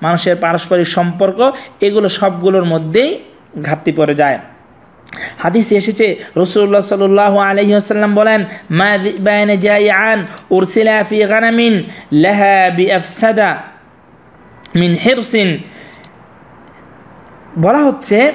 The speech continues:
যে, "মা যিবায়ানি জাইআন", যদি দুইটা, আহ,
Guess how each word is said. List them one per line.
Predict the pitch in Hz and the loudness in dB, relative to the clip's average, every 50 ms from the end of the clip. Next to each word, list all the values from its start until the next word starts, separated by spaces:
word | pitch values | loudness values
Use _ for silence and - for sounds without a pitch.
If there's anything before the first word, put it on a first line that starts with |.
| - - - - - - - | -4 -12 -20 -20 -20 -16 -8
যে, | 156 160 190 180 | -2 0 0 2
"মা | 180 202 262 311 330 | 2 0 2 2 0
যিবায়ানি | 285 262 277 285 254 247 302 302 285 285 262 | 0 0 -2 -4 -2 0 0 0 0 -2 -2
জাইআন", | 220 254 247 247 233 226 214 220 240 254 240 202 165 - - - - - - 151 147 | -2 0 0 2 2 2 2 2 0 0 0 -2 -4 -8 -14 -20 -20 -14 -10 -6 -2
যদি | 151 190 202 196 202 247 254 240 220 185 - - - - - - - - - - | 0 2 2 2 0 -2 -2 -2 -2 -4 -6 -10 -18 -20 -20 -20 -20 -20 -10 -8
দুইটা, | 170 151 147 175 175 180 214 208 196 175 147 - - - - - | -6 -2 0 0 0 2 0 0 0 0 -2 -4 -8 -16 -14 -8
আহ, | 147 151 151 143 135 131 - | -4 -4 -2 -2 -2 -4 -6